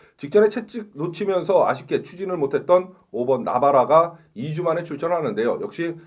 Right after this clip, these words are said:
승부는 강하게 걸려 있다, 이렇게 보여지네요.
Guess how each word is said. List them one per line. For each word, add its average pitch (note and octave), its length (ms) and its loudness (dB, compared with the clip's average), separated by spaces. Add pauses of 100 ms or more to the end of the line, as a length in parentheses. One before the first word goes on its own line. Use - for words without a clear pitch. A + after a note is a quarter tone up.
(120)
승부는 D3+ 720 -6
강하게 A#2+ 420 -4
걸려 G#2+ 300 -2
있다, - 380 -4
이렇게 A#2 240 -4
보여지네요. A#2 560 -2